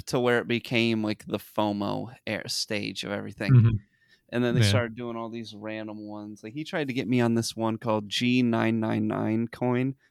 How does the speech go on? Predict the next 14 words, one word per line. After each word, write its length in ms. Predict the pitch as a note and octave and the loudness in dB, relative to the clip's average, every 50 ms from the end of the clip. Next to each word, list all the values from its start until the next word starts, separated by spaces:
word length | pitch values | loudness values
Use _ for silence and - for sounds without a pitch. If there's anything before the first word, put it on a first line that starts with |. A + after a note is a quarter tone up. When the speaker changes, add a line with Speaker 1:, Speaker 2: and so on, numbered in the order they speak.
| _ - - | _ -2 4
Speaker 1:
Total 320 | - F#3 F#3 D#3 C3 A2+ | 6 8 8 8 6 4
fucking 480 | - - A2 G#2+ - - G2+ G#2 G2+ G2+ - _ - - - _ _ _ _ _ _ _ | 2 -2 -4 -4 -2 -4 -6 -6 -6 -8 -14 _ -20 -20 -20 _ _ _ _ _ _ _
pro-, 220 | - - A#2 - - - | -2 -2 -2 -2 -2 -6
Speaker 2:
The 80 | - - | -8 -8
fuck? 420 | - - - - - F3+ F#3 F#3 | -8 -18 -16 -2 2 4 4 6
Speaker 1:
total, 340 | G3 F#3 D#3+ C3+ A#2+ A2 - _ _ _ - _ _ _ _ | 4 2 2 0 -2 -4 -8 _ _ _ -20 _ _ _ _
total 760 | - - - A3 A3 A3 G3+ F#3+ F#3 F3 C#3+ B2+ A#2 C3+ - | -6 2 4 6 8 10 10 10 10 10 10 8 6 4 0
Speaker 2:
<laughs> 40 | - | -4
Speaker 1:
scheme, 800 | - - - - - B2+ A#2+ A2+ A2 A2 A2 G2 F#2+ G2+ G2+ | -6 -4 -4 -2 0 2 2 2 4 2 0 0 -2 -4 -6
dude. 340 | - F#2+ A2 A#2 A#2+ A#2+ A#2 - _ _ _ _ _ _ _ - | -6 -6 -6 -6 -6 -8 -8 -10 _ _ _ _ _ _ _ -6
Total 440 | - - G3 G3 F#3 E3 C#3+ C3 | -2 0 0 2 0 0 -2 -4
scheme, 560 | A2 - - - - A2+ A2 A2+ A2 A2 G#2 G2+ | -4 -8 -12 -8 -4 -4 -2 -2 -2 -4 -6 -8
this 180 | G2 G2+ G#2+ | -8 -10 -10
shit. 360 | - - - - - - - | -12 -14 -12 -12 -14 -14 -14